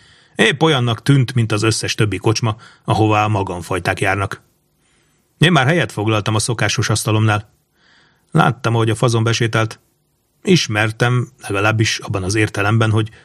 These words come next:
párszor láttam már itt, és így ő is tudott rólam, mert ha feltételezünk bizonyos mértékű kölcsönösséget az univerzumban,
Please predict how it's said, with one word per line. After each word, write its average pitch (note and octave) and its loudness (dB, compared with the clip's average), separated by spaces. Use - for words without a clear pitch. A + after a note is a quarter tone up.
párszor G2+ 0
láttam G2 -2
már F#2 -2
itt, A2 -2
és - 0
így A2 0
ő G#2 0
is F2 -4
tudott G2 -4
rólam, G#2+ 0
mert A2 -2
ha A2 0
feltételezünk G#2+ 0
bizonyos A2 0
mértékű G#2+ -2
kölcsönösséget G#2+ 0
az G2 -2
univerzumban, A2+ 2